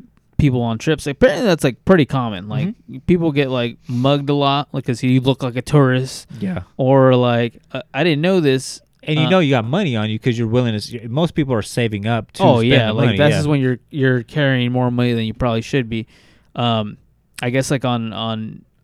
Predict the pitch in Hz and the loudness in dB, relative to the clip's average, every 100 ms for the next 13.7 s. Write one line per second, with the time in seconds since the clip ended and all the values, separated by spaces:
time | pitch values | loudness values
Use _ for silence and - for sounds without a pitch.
0 | - 120 113 113 107 107 107 107 - _ | -8 -6 -6 -6 -6 -6 -8 -10 -14 _
1 | 147 143 120 - 131 - 151 165 175 185 | -2 0 0 -4 -6 2 4 4 2 0
2 | 240 226 262 185 - 190 214 214 247 233 | 0 0 -2 -2 -2 -2 -2 -6 -6 -4
3 | 139 120 101 107 107 104 - 120 113 110 | -2 -2 -4 -6 -10 -10 -2 -2 -2 -4
4 | 113 92 165 139 117 123 180 147 139 123 | -4 -2 2 2 2 0 2 2 2 2
5 | 127 120 123 139 - 147 165 165 147 135 | 0 0 0 -4 -4 -2 4 4 4 0
6 | 127 - 135 120 107 104 - _ _ _ | -2 -4 -4 -4 -4 -10 -14 _ _ _
7 | - 117 131 120 123 120 - 120 123 208 | -6 0 0 0 -4 -6 -4 -4 -2 2
8 | 277 214 143 135 131 123 120 113 _ - | 2 2 2 0 -4 -6 -4 -6 _ -20
9 | _ 196 240 226 202 170 156 127 127 - | _ -2 0 -2 -2 -2 -2 -4 -4 -4
10 | 139 135 120 127 151 160 - 139 143 127 | -2 -2 -4 -6 -2 -2 -2 -4 -2 0
11 | 120 107 - - 143 - 135 113 113 123 | -2 -4 -8 -8 -6 -2 -2 -2 -6 -8
12 | - - - 139 - - 120 110 120 151 | -10 -10 -6 -6 -4 -4 -2 -2 -4 -4
13 | 170 160 131 113 107 101 98 | -6 -6 -4 -2 -4 -6 -10